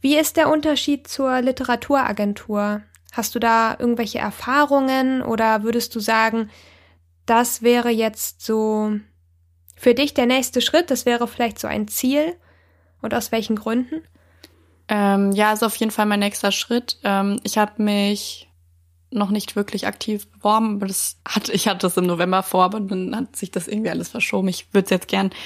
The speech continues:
Speaker 2: demnächst angehen, also die nächsten zwei Wochen. Ähm, ich find, also ich, ich selbst hab keine Erfahrungen, deswegen kann ich darüber jetzt nicht reden, aber, ähm, ich glaube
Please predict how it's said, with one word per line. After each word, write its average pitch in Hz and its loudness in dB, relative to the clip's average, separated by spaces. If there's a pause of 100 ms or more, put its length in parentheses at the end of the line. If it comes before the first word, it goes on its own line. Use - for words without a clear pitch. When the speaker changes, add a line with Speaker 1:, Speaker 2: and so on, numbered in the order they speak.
(360)
Speaker 2:
demnächst 196 2
angehen, 190 4
also 185 0
die 180 0
nächsten 185 -2
zwei 196 -2
Wochen. 196 -2 (600)
Ähm, 196 2 (840)
ich - -4
find, 202 4
also 196 0
ich, - -6
ich - -4
selbst 202 2
hab 202 -6
keine 214 0
Erfahrungen, 220 2
deswegen 202 0
kann 202 0
ich 190 -6
darüber 190 0
jetzt 190 -2
nicht - -6
reden, 220 4
aber, 196 2 (460)
ähm, 190 4
ich - -4 (100)
glaube 208 4